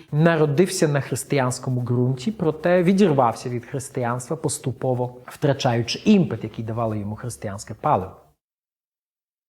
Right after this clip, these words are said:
Постмодернізм є станом вичерпання гуманізму чи модернізму. Він є гуманізмом, який розчарувався сам в собі,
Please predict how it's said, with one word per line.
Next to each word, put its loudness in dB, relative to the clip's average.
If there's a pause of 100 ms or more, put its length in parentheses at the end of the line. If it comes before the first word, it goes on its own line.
(380)
Постмодернізм 4
є 6
станом 2
вичерпання 0
гуманізму 4
чи -14
модернізму. 2 (240)
Він 4
є 8
гуманізмом, 6
який 2 (260)
розчарувався 2
сам -2
в -6
собі, -8